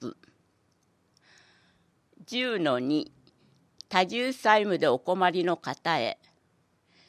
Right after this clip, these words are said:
借金問題解決のための土曜、日曜無料相談会、要予約。時、十二月十日土曜、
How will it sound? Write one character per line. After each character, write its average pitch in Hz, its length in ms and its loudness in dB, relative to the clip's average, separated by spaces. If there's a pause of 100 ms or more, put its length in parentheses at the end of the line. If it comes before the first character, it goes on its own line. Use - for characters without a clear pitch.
(520)
借 196 160 2 (120)
金 226 240 -6
問 202 280 -2
題 156 260 4
解 196 260 0
決 208 280 -4
の 196 160 0
た 190 180 0
め 151 160 -2
の 113 220 -2 (400)
土 175 160 0
曜、 208 280 4
日 160 380 -4
曜 160 300 4
無 170 120 -2
料 214 220 2
相 196 340 0
談 160 280 0
会、 82 320 -6 (480)
要 226 340 2
予 123 100 -4
約。 147 580 -4 (1400)
時、 - 500 -8 (640)
十 247 220 -4
二 240 120 -4
月 208 380 0
十 180 220 2
日 170 180 0
土 131 180 -2
曜、 156 360 -2